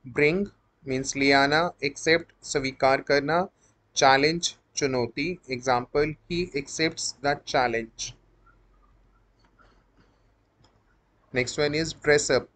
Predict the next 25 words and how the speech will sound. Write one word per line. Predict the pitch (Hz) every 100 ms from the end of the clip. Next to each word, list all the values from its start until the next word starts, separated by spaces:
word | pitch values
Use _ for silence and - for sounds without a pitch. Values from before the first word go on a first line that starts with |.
| -
Dress | 143 143 -
up | 165 165
होता | 147 156
है | 147 165 165 -
अच्छे | 143 - 156
कपड़े | 156 143 147
पहनना। | 143 135 135 135 170
इसका | 160 - 143
example | 135 131 127 143 147
है, | 147 147
"He | 165 170
is | 151 151
dressing | - - 135 135 156
up | 147 143 -
to | 135
buy | 131 127 131 -
a | 127
fish।" | - 143 110 - - _ _ _ _ _ -
Smear | - 156 156 135 - _ - -
means | 131 131 127
गंदा | 139 131 143
करना, | 147 143 160 160
मैला | 139 127 139
करना। | 151 139 143 180 -
"He | 170